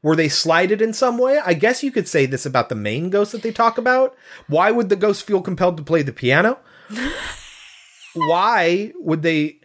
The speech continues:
Speaker 1: also, in addition to being compelled to play the piano, want to kill people that worked there? Like, I guess for revenge, kind of, but not really. They did not really even firmly establish what the great,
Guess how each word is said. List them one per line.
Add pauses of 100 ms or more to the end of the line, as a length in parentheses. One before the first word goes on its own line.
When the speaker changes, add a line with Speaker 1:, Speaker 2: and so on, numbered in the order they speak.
(140)
Speaker 1:
also,
in
addition
to
being
compelled
to
play
the
piano, (240)
want
to
kill
people (760)
that
worked
there? (1300)
Like,
I
guess
for
revenge,
kind
of, (580)
but
not
really.
They
did
not
really
even
firmly
establish
what
the
great,